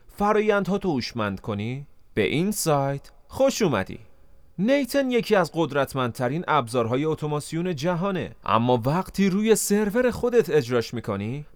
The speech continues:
تازه معجزه شروع می‌شه. توی نیتن آی آر ما سرورهای بهینه سازی شده مخصوص نیتن رو ارائه می‌دیم. سرورهایی که با یک کلیک آمادن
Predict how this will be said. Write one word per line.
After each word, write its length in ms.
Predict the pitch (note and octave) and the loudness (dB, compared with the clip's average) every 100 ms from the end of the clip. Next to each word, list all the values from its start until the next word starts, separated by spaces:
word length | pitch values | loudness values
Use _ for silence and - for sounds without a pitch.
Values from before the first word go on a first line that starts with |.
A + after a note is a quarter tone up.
| - | 2
تازه 380 | G3+ F#3 D3+ | 6 6 6
معجزه 560 | G#3 G3+ G#3 F3+ G3+ G#3 | 2 4 2 4 2 2
شروع 420 | - - A#3 B3+ | -2 -2 0 0
می‌شه. 400 | A#3+ - B2 G#2+ - - - | -2 -2 -2 -4 -6 -20 -8
توی 260 | C4+ C#4+ | -2 0
نیتن 420 | B3 F3 B2+ C#3 A#2+ | 2 2 0 -2 0
آی 200 | A#2 F#2 | 0 0
آر 280 | A#2 D3 E3 - | -4 -4 -8 -4
ما 200 | F#3 C4 | -2 0
سرورهای 680 | B3+ A3 F#3+ E3 C#3+ D3 E3 | 0 2 4 2 2 2 2
بهینه 360 | C#3+ C3+ C#3 B2+ | 2 2 2 -4
سازی 320 | - B2 A2+ | -2 -4 -4
شده 340 | - A2+ C3+ | -6 -4 -2
مخصوص 480 | D3 B2+ A#2 D3+ - | -2 -4 -4 -8 -4
نیتن 560 | E3 E3 E3+ - G3 G3 | -4 -2 -4 -4 -4 -2
رو 80 | |
ارائه 340 | F#3+ E3+ D3 B2+ | 0 0 0 -2
می‌دیم. 360 | G#2 F2+ C2 - - - | -4 -8 -14 -18 -20 -10
سرورهایی 720 | - C3 A2+ A#2 A2+ B2 C3 | -2 2 4 4 2 2 2
که 120 | D3+ | 0
با 120 | D3 | 2
یک 220 | D#3 F#3+ | 2 0
کلیک 360 | - F#3+ G#3+ G#3+ | 0 -2 0 0
آمادن 560 | F3+ E3 E3 G3 A#2+ | 0 2 0 -2 -4